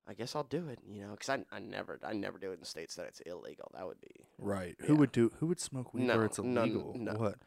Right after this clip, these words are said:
Speaker 2: I love the government.
Speaker 1: I was like,
Speaker 2: I
Speaker 1: "Oh."
Speaker 2: respect the government so much and all of their rules. I just wanna follow the rules so much.
Speaker 1: "Oh, well, since they're allowing me in this state, then I'll go ahead and partake, but I would never do it in Arkansas."
Speaker 2: Thanks, government daddy. We certainly do appreciate it.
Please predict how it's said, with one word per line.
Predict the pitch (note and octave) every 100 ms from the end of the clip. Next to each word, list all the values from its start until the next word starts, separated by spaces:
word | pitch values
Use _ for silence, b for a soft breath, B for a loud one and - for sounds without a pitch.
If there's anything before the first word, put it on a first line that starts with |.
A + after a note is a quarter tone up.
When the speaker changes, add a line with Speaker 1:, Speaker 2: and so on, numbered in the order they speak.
| _ -
Speaker 2:
I | E3
love | C3 A2+ E3
the | A2
government. | F#2 F2+ - - - -
Speaker 1:
I |
was | A2
like, | A#2+
Speaker 2:
I | C#3
Speaker 1:
"Oh." | F3
Speaker 2:
respect | D3+ - C#3 C3+
the | B2
government | C3 B2+ B2 G#2
so | C3 A#2+
much | A#2 A#2+
and | G#2+
all | G2 G#2+ A2+
of | A#2 A2
their | A2+
rules. | G2+ G#2 A#2+ B2 -
I | C3
just | C#3+
wanna | D3 A2+
follow | - A#2+ A#2+
the | A#2
rules | A2 A2 A2
so | - A2
much. | G#2+ G#2 A2 - - - _ _ _ b b b b b b -
Speaker 1:
"Oh, | F3+ A3
well, | E3 C3+
since | G#3 A3+
they're | A#3+ G#3+
allowing | G3+ A3+ A3+
me | A#3
in | A3+
this | D4
state, | - F3 C#3+ C#3+
then | D3
I'll | D#3 F#3+
go | F3 F#3+
ahead | G3+ G#3+
and | A3+
partake, | - A3 - A3 G3+ -
but | B2 - B B B -
I | C#3
would | F3+
never | - G3+ B3
do | C4+ F3
it | A2+
in | B2+
Arkansas." | B2+ E3+ D#3 D#3+
Speaker 2:
Thanks, | D#3+ D#3+ -
government | C3 A2+ A#2 G#2
daddy. | A2+ A2+
We | A2+ B2
certainly | - D3 C3+ B2+
do | B2+
appreciate | B2 B2+ A2+ G2+ F#2+
it. | F#2+